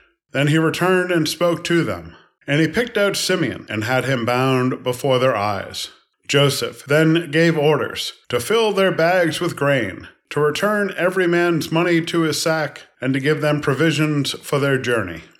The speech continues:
This was done for them. They loaded their donkeys with their grain and departed.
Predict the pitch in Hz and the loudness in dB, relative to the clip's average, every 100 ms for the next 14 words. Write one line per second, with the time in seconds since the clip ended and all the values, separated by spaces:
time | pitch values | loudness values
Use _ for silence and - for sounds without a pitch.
0 | _ _ _ 143 160 - - - 160 143 | _ _ _ 0 2 0 -4 -2 0 2
1 | 123 113 110 - 123 117 95 - 92 - | 2 0 0 0 2 2 0 -8 -14 -20
2 | _ 117 123 123 139 135 135 135 131 123 | _ 0 2 2 2 2 2 2 2 2
3 | 131 131 143 127 113 - 143 139 147 135 | 0 0 0 0 -2 -4 -2 0 0 0
4 | 131 135 131 127 123 123 120 135 135 - | 2 2 2 0 -4 -8 -6 -2 -2 -2
5 | 120 107 92 85 | -2 -2 -4 -10